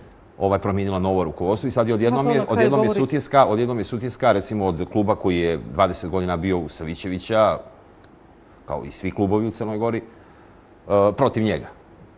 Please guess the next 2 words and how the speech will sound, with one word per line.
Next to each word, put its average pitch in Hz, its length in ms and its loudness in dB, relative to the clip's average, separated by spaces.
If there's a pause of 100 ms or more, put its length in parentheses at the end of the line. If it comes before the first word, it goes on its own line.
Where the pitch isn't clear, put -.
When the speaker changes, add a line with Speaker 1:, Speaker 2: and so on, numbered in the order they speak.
Speaker 1:
Dakle, 80 540 0 (880)
apsolutno 110 800 2